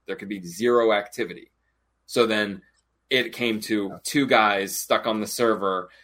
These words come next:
literally just keeping it logged on because they didn't want to see it die. And then one guy got disconnected, and then it was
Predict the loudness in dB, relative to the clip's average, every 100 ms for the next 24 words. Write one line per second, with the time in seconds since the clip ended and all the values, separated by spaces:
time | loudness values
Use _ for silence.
0 | _ -6 2 4 6 6 6 4 0 -4
1 | -6 -6 -2 -2 -2 -6 0 2 4 2
2 | 0 0 0 0 -6 -14 _ _ -4 -2
3 | -2 -2 -2 -4 -2 -2 0 -2 -4 -6
4 | -4 -2 -2 -2 -6 -4 -2 0 4 6
5 | 6 2 0 -8 -4 0 0 0 -2 -4
6 | -8 -10 -10 -14